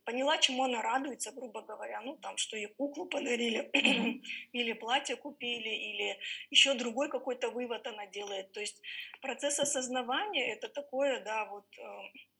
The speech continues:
Speaker 1: взаимное перетекание ощущений, эмоций и мыслей, и вот самой вот этой рациональной части. И
Speaker 2: То
Speaker 1: представляете, человек, который, у которого вот эти вот,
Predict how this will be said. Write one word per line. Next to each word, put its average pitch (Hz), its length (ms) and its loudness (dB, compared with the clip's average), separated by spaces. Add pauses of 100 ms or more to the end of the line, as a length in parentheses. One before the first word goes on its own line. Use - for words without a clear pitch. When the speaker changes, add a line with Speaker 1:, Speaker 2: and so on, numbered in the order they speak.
(520)
Speaker 1:
взаимное 233 760 2
перетекание 226 920 -2
ощущений, 220 840 2
эмоций 214 520 -4
и 208 140 -10
мыслей, 202 600 -4
и - 320 -16
вот 208 160 -10
самой 196 380 -6
вот 190 120 -10
этой 196 220 -10
рациональной 196 720 -6
части. - 580 -6 (560)
И 277 120 4
Speaker 2:
То - 0 -
Speaker 1:
представляете, 285 720 6
человек, 226 640 4
который, 254 500 0 (300)
у 349 100 -10
которого 233 760 -2
вот 220 160 -8
эти 233 200 -6
вот, 202 140 -10